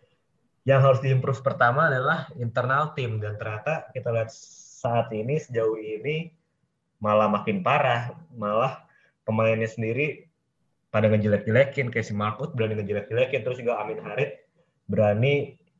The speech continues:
disrespectful lah ke si Manuel Baum. Makanya dia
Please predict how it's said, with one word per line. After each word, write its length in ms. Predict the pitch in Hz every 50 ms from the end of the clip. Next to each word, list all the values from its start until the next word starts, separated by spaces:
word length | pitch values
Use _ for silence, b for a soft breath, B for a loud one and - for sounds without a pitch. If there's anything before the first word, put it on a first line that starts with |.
| _ _ -
disrespectful 840 | 127 120 113 - - 127 123 120 - - 131 131 - - 151 151
lah 160 | 147 139 127
ke 140 | - - 120
si 100 | 110 -
Manuel 300 | 117 110 110 110 110 110
Baum. 240 | 110 113 127 135 127
Makanya 320 | 117 - - 117 120 127
dia 160 | 127 123 123